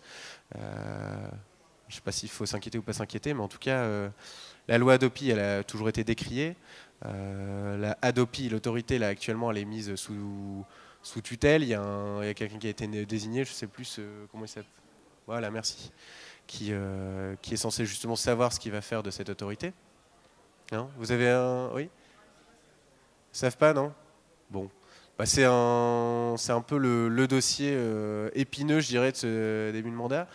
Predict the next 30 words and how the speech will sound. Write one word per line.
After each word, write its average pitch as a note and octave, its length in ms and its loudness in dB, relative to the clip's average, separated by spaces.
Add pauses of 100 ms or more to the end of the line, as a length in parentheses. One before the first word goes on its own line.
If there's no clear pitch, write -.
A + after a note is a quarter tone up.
(240)
parce - 80 -6
que A#2+ 100 0
finalement, B2+ 540 4
euh, F#2+ 420 -2
la A2+ 140 4
Hadopi, B2+ 500 2
elle A2 140 0
est F#2+ 180 -4
mal B2+ 240 6
perçue, C#3+ 400 0 (400)
mais, C#3+ 360 4
euh, G#2 260 -6
qu'est-ce - 180 -4
qu'on D3+ 80 -4
fait ? G#2 200 -4
Est-ce F#2+ 140 -8
qu'on A#2 120 -2
la, G#2 960 0
est-ce G#2+ 120 -8
qu'on B2 100 0
l'efface C3 320 2
complètement ? C3 460 -2
On C3+ 40 -6
peut A2 100 -10
pas, G2 280 -10
on G#2 40 -14
peut A2 120 -10
pas A2+ 120 -6
complètement A#2 380 -6
l'oublier. C3+ 400 0